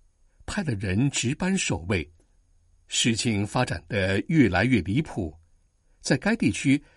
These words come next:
来回奔走的传教士们使用的牲口不让到井边喝水。曹县的乌培兰神父想用张贴告示的方法来反击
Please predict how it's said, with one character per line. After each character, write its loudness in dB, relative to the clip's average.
来 4
回 2
奔 4
走 -2
的 -4
传 -4
教 0
士 2
们 2
使 0
用 4
的 0
牲 4
口 -2
不 4
让 2
到 -2
井 0
边 2
喝 2
水。 -2
曹 0
县 2
的 0
乌 6
培 -2
兰 0
神 -2
父 -2
想 0
用 4
张 2
贴 0
告 -2
示 -4
的 -2
方 0
法 -2
来 0
反 -2
击 0